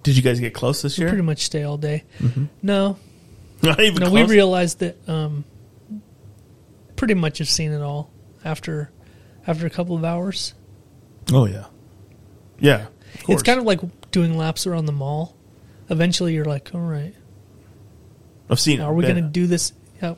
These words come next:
Speaker 2: are we gonna
Speaker 1: Yeah.
Speaker 2: keep doing this?"
Speaker 1: Right.
Speaker 2: Yeah.
Speaker 1: Did you guys go back and do rides?
Speaker 2: No, we don't fuck with the rides.
Speaker 1: Oh, ever, huh?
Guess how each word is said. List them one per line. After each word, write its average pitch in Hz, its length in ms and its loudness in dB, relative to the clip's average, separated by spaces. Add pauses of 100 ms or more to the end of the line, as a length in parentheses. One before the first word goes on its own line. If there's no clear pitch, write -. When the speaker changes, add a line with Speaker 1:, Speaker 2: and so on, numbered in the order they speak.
Speaker 2:
are 160 100 -6
we 156 80 -6
gonna 151 140 -6
Speaker 1:
Yeah. 127 160 0
Speaker 2:
keep 190 240 -6
doing 220 300 -4
this?" 226 400 -6
Speaker 1:
Right. 104 260 -10 (380)
Speaker 2:
Yeah. 131 220 -6 (260)
Speaker 1:
Did 143 140 6
you 139 60 4
guys 131 160 2
go 123 140 -2
back 123 300 0
and 123 100 -6
do 127 100 -4
rides? 123 420 -6 (460)
Speaker 2:
No, 135 200 -4
we 151 100 -2
don't 143 160 -8
fuck 156 240 -12
with 151 120 -12
the 151 80 -8
rides. 147 380 -8
Speaker 1:
Oh, 123 180 0
ever, 117 380 -6
huh? 120 200 -6